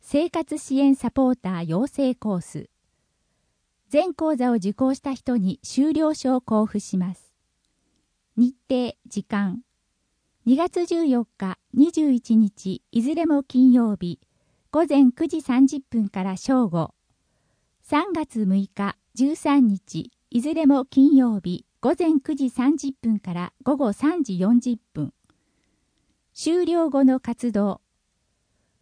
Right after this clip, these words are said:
終了後の活動には次のような場があります。シルバー人材センターへ登録し、総合事業の家事援助ヘルパーとして従事。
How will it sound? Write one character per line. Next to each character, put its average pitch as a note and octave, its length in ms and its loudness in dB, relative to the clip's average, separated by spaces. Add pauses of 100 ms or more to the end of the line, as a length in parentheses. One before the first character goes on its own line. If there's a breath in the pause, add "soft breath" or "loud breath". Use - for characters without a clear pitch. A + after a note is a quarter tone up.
(200)
終 F4 320 0
了 F4 200 2
後 D#4 120 0
の D4 120 2
活 C#4 280 -8
動 C#4 160 0
に B3+ 160 4
は G3+ 240 -4 (100)
次 A#3 300 -4
の F#4+ 160 0
よ D4 140 2
う B3+ 40 2
な A3 140 2
場 F#3+ 140 -2
が A3 120 -4
あ A3+ 60 -2
り A3 120 0
ま G#3 160 0
す。 - 220 -18 (920)
シ - 180 -4
ル E4+ 120 2
バ C4+ 160 4
ー A#3 40 2
人 A#3+ 200 4
材 D4+ 220 0
セ D4 160 4
ン C4+ 80 6
タ G#3 120 -4
ー G#3 180 -2
へ F3 100 -6
登 G#3+ 220 2
録 G#3+ 240 -2
し、 - 320 -8 (260)
総 D4+ 300 6
合 D#4+ 220 4
事 C#4 160 0
業 A3 260 2
の E3+ 260 -2 (160)
家 A3+ 180 -4
事 D4 140 -4
援 D4+ 220 4
助 D4+ 120 2
ヘ D4 140 -2
ル D4 100 -2
パ B3 180 -2
ー A3 40 -4
と G3 140 -6
し - 100 -12
て A#3+ 180 -2
従 G3+ 240 2
事。 E3+ 240 -6